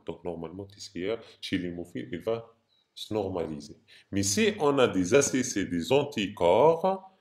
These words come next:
donc il va pas se corriger, donc, euh, c'est, il y a des anticorps circulants. Donc voilà, euh, c'est le test de correction de, euh, T C A.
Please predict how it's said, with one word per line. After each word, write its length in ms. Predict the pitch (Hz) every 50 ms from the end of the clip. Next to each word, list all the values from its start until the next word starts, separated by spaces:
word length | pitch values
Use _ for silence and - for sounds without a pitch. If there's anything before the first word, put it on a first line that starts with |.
| _ _ _
donc 240 | 113 127 135 131 -
il 100 | 101 82
va 140 | 82 82 80
pas 460 | 78 - - 120 131 156 - - _ _ _ _ _ _ _ _ _ _ _
se 160 | - - -
corriger, 640 | 135 - - 85 80 - - - 85 - - 113 131
donc, 380 | 127 123 95 107 113 104 - 127
euh, 100 | 127 117
c'est, 760 | 120 - - - 92 90 90 87 87 87 92 98 - - _ -
il 160 | 90 82 82
y 60 | 95 113
a 80 | 117
des 240 | 104 87 82 78 82
anticorps 480 | 98 98 98 - 82 - - 127 - -
circulants. 560 | - 107 - - - - - - - _ _ _ _ _ _ _ _ _ _ _ _ _ _ _ -
Donc 180 | 90 95 98 95 95 -
voilà, 500 | 82 82 82 80 76 87 104 123 120 - - - - - _ - -
euh, 160 | - 87 82
c'est 160 | - - 87
le 100 | 82 -
test 240 | - 95 92 - -
de 60 | 80
correction 640 | 78 78 - 80 78 78 - - - - 87 90
de, 340 | 87 80 78 78 87 95 - - _ _ _ _ _ - -
euh, 400 | - 76 76 73 73 73 73 71 71 -
T 80 | 151
C 300 | 151 - - 78 71 69
A. 60 | -